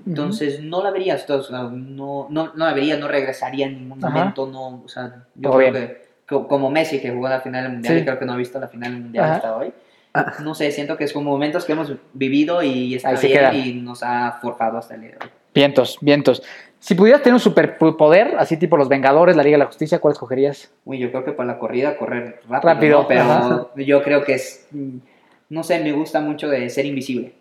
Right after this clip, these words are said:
Speaker 2: Ok.
Speaker 1: O sea, suena súper
Speaker 2: Ok.
Speaker 1: cliché, pero siento que a veces necesitamos, o sea,
Speaker 2: Desaparecer.
Speaker 1: ya desaparecer un ratito, ¿no?
Speaker 2: Ok.
Speaker 1: Yo creo que es bueno.
Speaker 2: Bien, bien, bien, buena, buena respuesta.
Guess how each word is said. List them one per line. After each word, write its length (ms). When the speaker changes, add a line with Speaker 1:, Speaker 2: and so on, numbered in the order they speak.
Speaker 2:
Ok. 80
Speaker 1:
O 80
sea, 300
suena 240
súper 200
Speaker 2:
Ok. 60
Speaker 1:
cliché, 280
pero 180
siento 200
que 80
a 40
veces 460
necesitamos, 580
o 40
sea, 320
Speaker 2:
Desaparecer. 420
Speaker 1:
ya 40
desaparecer 460
un 80
ratito, 360
¿no? 100
Speaker 2:
Ok. 60
Speaker 1:
Yo 40
creo 200
que 80
es 80
bueno. 220
Speaker 2:
Bien, 300
bien, 220
bien, 240
buena, 220
buena 240
respuesta. 480